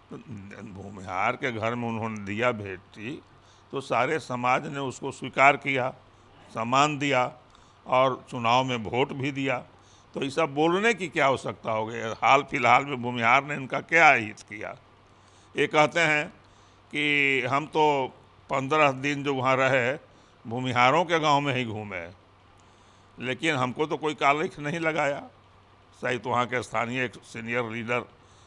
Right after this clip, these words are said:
जगदीश शर्मा को इंगित करके कह रहे थे, उन्होंने कहा था कि कुर्ता हम पड़वाने नहीं जाते, तो उनका कहना था कि हमको तो कोई कालिख नहीं लगाया। कालिख नहीं लगाया, लेकिन पन्द्रह दिन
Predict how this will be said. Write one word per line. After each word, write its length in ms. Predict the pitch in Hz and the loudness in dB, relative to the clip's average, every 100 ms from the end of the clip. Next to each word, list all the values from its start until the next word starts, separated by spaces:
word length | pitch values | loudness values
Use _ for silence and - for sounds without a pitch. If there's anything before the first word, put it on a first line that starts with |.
| - - | -20 -18
जगदीश 420 | 117 120 110 127 - | -6 -4 -2 -4 -4
शर्मा 280 | 123 117 | -2 -2
को 160 | 107 117 | -4 -6
इंगित 260 | 110 110 - | -6 -8 -6
करके 320 | 113 98 104 | -10 -8 -10
कह 160 | 101 | -8
रहे 160 | 101 98 | -6 -6
थे, 120 | 110 | -8
उन्होंने 280 | 113 120 110 | -10 -10 -8
कहा 220 | 101 110 | -4 -4
था 100 | 98 | -4
कि 140 | 98 107 | -12 -14
कुर्ता 380 | 113 98 101 107 | -12 -10 -6 -6
हम 100 | 101 | -6
पड़वाने 460 | 92 104 95 101 98 | -10 -8 -6 -8 -10
नहीं 240 | 90 95 | -16 -14
जाते, 280 | 87 78 - - _ _ - - _ | -16 -16 -20 -20 _ _ -20 -20 _
तो 60 | 120 | -14
उनका 220 | 123 143 | -4 -4
कहना 340 | 143 135 135 127 | -2 -2 -2 -2
था 80 | |
कि 80 | 117 | -4
हमको 280 | 113 113 135 | -6 -4 -6
तो 100 | 123 | -6
कोई 160 | 131 123 | -8 -2
कालिख 340 | 123 120 127 | -2 -2 -6
नहीं 200 | 127 127 | -8 -8
लगाया। 400 | 127 120 110 - - _ _ _ _ _ - | -6 -6 -6 -10 -20 _ _ _ _ _ -2
कालिख 400 | 120 135 175 175 | 2 2 2 0
नहीं 200 | 165 175 | -2 0
लगाया, 400 | 175 147 147 175 | 4 4 4 2
लेकिन 180 | 220 160 | -2 -6
पन्द्रह 380 | 151 139 147 | -4 -2 -2
दिन 340 | 175 151 156 | -2 -4 -8